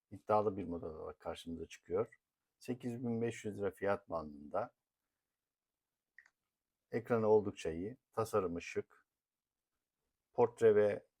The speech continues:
fotoğraf çekimleri için yeterli bir kamera setimiz var.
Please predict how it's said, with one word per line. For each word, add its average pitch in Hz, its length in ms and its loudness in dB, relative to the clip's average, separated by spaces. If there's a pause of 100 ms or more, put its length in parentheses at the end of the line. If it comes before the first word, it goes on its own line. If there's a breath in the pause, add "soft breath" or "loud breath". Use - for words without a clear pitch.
(520)
fotoğraf 107 400 2
çekimleri 95 460 -6
için 92 340 -12 (100)
yeterli 98 480 0
bir 85 80 -8
kamera 82 380 -8
setimiz 78 480 -12
var. 104 240 -2